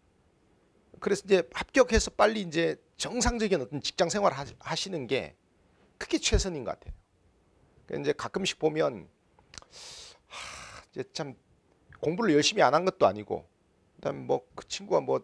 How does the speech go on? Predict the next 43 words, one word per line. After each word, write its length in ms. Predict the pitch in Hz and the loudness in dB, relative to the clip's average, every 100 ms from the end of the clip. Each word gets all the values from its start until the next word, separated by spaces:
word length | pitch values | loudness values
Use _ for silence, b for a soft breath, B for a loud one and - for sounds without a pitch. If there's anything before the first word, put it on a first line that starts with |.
| - | -6
하여튼 240 | - - | -12 0
노력을 280 | 147 247 233 | 2 4 2
안 160 | 135 123 | 2 -2
한 100 | 185 | -4
것도 180 | 196 - | 2 2
아니고 380 | 85 110 85 - _ - _ _ _ _ _ _ _ - | 2 -8 -8 -10 _ -20 _ _ _ _ _ _ _ -12
이제 160 | 175 - - | -6 -6 -6
살짝 540 | - - - - - | -8 -6 -6 -4 -2
살짝 300 | - 233 226 | 0 2 0
미끌려가지고 720 | 160 127 220 208 160 127 117 123 | -4 -2 4 6 6 6 2 -6
이제 180 | 110 110 - | -4 -4 -2
또 380 | 113 110 110 - | 0 0 -2 -4
일 160 | 135 | 0
년 200 | 139 135 | 2 2
더 120 | 120 110 | 0 -2
하고 220 | 113 - | -2 -4
또 180 | - 139 | -8 -6
일 140 | 127 | -4
년 160 | 131 113 | -4 -2
더 100 | 110 | -4
하고 300 | 107 101 - _ _ _ | -4 -6 -10 _ _ _
한 200 | - 220 | -2 2
해 60 | 214 | 4
한 160 | 170 170 | 2 2
해 100 | 160 | 0
더 120 | 117 | -4
공부할 360 | 113 123 147 | -8 0 0
때마다 300 | - 123 107 | 2 2 2
이제 200 | 104 95 | 0 -6
정신은 440 | 90 107 113 131 110 | -10 -10 -10 -10 -10
점점 400 | 92 95 104 92 _ b b | -10 -8 -8 -10 _ b b
몸과 300 | 131 160 170 | 2 8 8
마음이 280 | 131 127 127 | 8 4 0
점-, 180 | 110 101 - - | -8 -14 -16 -14
점점 320 | 110 113 110 | -4 -4 0
더 160 | 98 - | -4 -2
피폐해지죠. 580 | - - 170 104 78 - - _ _ _ _ - | -8 -4 -4 -4 -10 -18 -20 _ _ _ _ -4
예, 80 | 120 | -2
그런 220 | - 156 | 2 4
거 80 | 151 | 4
보면 320 | 135 139 117 | 4 -2 -4
참 280 | - - 160 | -4 0 2
안타까운데 680 | 107 117 156 143 104 107 | 2 0 0 -2 -2 -8